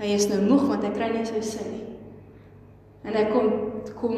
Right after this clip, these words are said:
versoek vir Jesus met die ding waar vir meeste mense val. Mag en rykdom. Al drie hierdie versoekings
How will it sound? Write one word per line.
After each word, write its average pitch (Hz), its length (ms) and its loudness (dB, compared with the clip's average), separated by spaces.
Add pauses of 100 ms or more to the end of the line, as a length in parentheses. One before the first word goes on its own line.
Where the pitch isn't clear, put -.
versoek 339 460 2
vir 285 140 4
Jesus - 280 4
met 226 140 0
die - 80 0
ding 214 180 6
waar 208 200 2
vir 208 160 2 (100)
meeste 269 500 6
mense 202 400 2 (120)
val. - 180 -8 (800)
Mag 196 580 -2
en 202 160 -4
rykdom. - 460 -8 (1500)
Al 320 220 8
drie 311 180 8
hierdie 262 240 6
versoekings 214 580 0